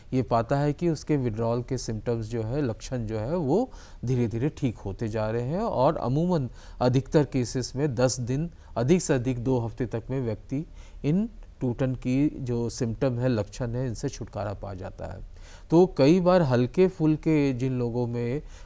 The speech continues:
विड्रॉल के लक्षण होते हैं, उनमें बिना किसी दवाइयों के भी सिर्फ एक हम लोग बोलते हैं सपोर्टिव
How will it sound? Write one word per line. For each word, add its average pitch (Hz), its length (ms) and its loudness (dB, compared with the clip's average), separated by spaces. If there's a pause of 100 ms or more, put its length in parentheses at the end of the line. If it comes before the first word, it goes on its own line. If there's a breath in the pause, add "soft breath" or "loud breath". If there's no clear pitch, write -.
(120)
विड्रॉल 117 360 2
के 123 120 0
लक्षण 110 400 -2
होते 107 280 -2
हैं, 113 200 -2
उनमें 143 480 -2
बिना 120 280 -2
किसी 185 280 -4
दवाइयों 123 480 0
के 110 240 -2
भी 113 340 -2 (320 soft breath)
सिर्फ - 260 4
एक 160 220 4
हम 156 100 2
लोग 156 120 4
बोलते 151 280 2
हैं 156 80 4
सपोर्टिव 156 720 6